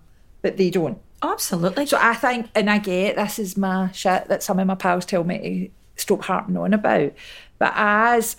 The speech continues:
Speaker 1: a working class woman, I think that sometimes I go into situations and people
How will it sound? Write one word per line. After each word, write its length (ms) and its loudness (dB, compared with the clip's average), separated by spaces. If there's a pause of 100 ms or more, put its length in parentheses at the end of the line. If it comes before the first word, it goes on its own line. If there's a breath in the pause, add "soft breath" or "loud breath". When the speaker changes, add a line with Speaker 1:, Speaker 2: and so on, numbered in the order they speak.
Speaker 1:
a 200 4
working 500 0
class 840 0
woman, 720 2 (760)
I 200 2
think 380 0
that 160 0
sometimes 680 4
I 180 2
go 180 2
into 220 0
situations 1000 0
and 300 2
people 840 2